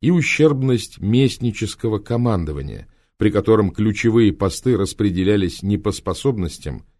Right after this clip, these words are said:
и заслугам, а по знатности. При Годунове положение несколько исправилось. В частности, улучшилось состояние дворянской конницы.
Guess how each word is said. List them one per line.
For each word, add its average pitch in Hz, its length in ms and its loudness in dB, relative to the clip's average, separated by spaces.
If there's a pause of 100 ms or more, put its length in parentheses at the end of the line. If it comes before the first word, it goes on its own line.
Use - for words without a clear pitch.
и 92 100 -2
заслугам, 82 760 -8 (460)
а 95 220 -2
по 110 200 -4
знатности. - 800 -10 (1500)
При 113 160 4
Годунове 147 480 4
положение 135 600 2
несколько 110 480 -4
исправилось. 80 680 -8 (440)
В - 60 -20
частности, 113 600 2
улучшилось 107 680 -2
состояние 92 640 0
дворянской 98 500 -2
конницы. 78 560 -8